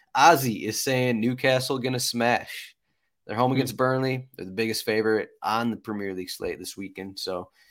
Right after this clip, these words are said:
Speaker 1: wouldn't be surprising if that happens either. Uh, Newcastle has a pretty interesting, I think they play P S G, I wanna say,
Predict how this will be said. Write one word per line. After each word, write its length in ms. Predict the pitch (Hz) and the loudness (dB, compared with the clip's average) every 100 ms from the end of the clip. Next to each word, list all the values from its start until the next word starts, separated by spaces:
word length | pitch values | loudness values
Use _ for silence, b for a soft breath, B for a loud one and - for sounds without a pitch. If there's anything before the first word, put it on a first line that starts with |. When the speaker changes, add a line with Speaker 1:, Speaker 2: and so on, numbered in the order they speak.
| b b - | b b 0
Speaker 1:
wouldn't 160 | 151 151 | 2 6
be 80 | 147 | 4
surprising 600 | 143 123 139 123 117 117 | 2 6 8 8 6 -2
if 100 | 107 | 0
that 140 | 113 | 2
happens 680 | 107 104 107 101 90 - - | 4 2 0 -8 -8 -8 -8
either. 400 | 110 107 92 78 _ - | -6 -4 -4 -10 _ -6
Uh, 320 | 92 90 90 - | -2 0 -2 -4
Newcastle 640 | 107 110 143 127 127 107 _ _ _ _ _ _ _ | -8 4 4 4 0 -4 _ _ _ _ _ _ _
has 240 | 101 104 107 | -6 -4 -2
a 160 | 110 | -2
pretty 320 | 104 139 131 123 | -2 -4 -2 -2
interesting, 580 | 117 123 113 117 113 | 0 0 0 -2 -2
I 40 | 98 | -2
think 200 | - 92 | -4 -8
they 60 | |
play 200 | - 190 | -6 -4
P 240 | 139 151 151 | -4 2 2
S 140 | 127 | 2
G, 220 | - 147 | 0 2
I 40 | 117 | 2
wanna 180 | 107 101 | 0 -4
say, 360 | - 104 98 | -2 -2 -4